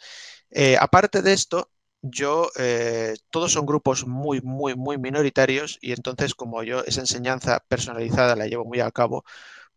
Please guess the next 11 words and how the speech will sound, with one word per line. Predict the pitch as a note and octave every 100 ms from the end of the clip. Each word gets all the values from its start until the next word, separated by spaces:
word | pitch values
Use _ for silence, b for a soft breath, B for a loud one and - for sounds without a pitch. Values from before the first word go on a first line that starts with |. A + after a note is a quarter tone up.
| -
pues, | C#3 B2+ A#2 -
eh, | - B2+ A#2+ A#2 A#2 G#2+ A2 _ _ _ _ _ _ _ _ _ - -
eh, | C3 B2 A#2 A#2 A2+ A2+
doy | B2 - C#3+
cursos, | - D3+ C#3+ E3+ E3+
por | - B2+
ejemplo, | B2 C3+ B2+ C#3
de | A#2+
fin | B2
de | A2+
semana | A2 A2+ E3 E3+ F#3